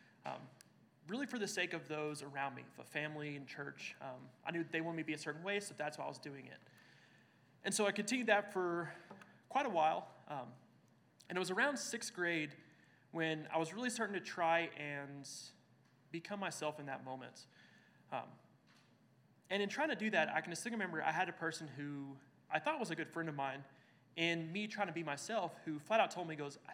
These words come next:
think I like the old Alex better." And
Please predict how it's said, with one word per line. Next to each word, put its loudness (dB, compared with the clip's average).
think -6
I 0
like -4
the -8
old -2
Alex -2
better." -10
And 0